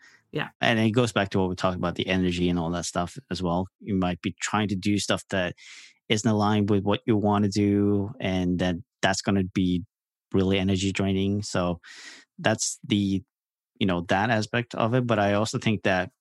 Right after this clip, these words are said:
Speaker 2: when we go into launch, maybe we haven't planned out things properly. So maybe we get this idea, "I'm gonna launch,"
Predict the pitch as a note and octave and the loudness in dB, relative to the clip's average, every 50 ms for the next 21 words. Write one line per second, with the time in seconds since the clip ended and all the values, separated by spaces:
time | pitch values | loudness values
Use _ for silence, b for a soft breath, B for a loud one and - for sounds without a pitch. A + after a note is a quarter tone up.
0 | _ _ _ _ _ _ _ - G2 G2+ G#2 A2 G#2+ A#2 A2 A2 G#2 - G#2 G2 | _ _ _ _ _ _ _ -2 0 2 2 4 4 2 2 2 0 0 0 -2
1 | G2 F#2 F2+ F#2 F2+ - - - - - F#2+ G2 G#2+ G#2+ G#2+ G2+ G2+ G2+ G2 G2 | 0 0 -2 -2 -2 -4 -4 -4 -2 -2 0 0 0 0 0 0 0 0 0 -2
2 | - - - G#2 F#2+ F#2+ F#2+ F#2+ F2+ F2+ E2+ - F#2 F#2 F2+ F2+ F2 - - - | -4 -2 0 0 0 2 2 2 0 0 0 0 2 2 2 2 2 0 -2 -4
3 | - - - - - _ _ _ - - G#2+ G2 G2 - - F#2 F2 G2 F#2+ F#2 | -6 -8 -10 -14 -18 _ _ _ -4 -2 -2 0 -2 -4 -6 -6 -4 -2 0 0
4 | F#2 F#2+ B B B B B B B B B B B - - - - - G2 F#2+ | 0 -2 B B B B B B B B B B B -10 -6 -4 -2 0 0 0
5 | F#2 F#2 F#2 F2+ F2+ F2 F2 F2+ F2 E2 F#2 F#2 F2+ F#2 F#2 F#2 F2 F2+ F2+ - | 0 0 0 0 0 0 -2 -4 -4 -2 -2 -2 0 0 0 0 -2 -2 -4 -4
6 | - - F2+ E2+ G2 F#2+ G2 A2 A2 G#2+ F#2+ F#2+ F#2 G2 G#2 G#2 G#2 G2+ - | -4 -2 0 0 2 2 4 4 4 4 2 2 2 2 2 2 2 2 0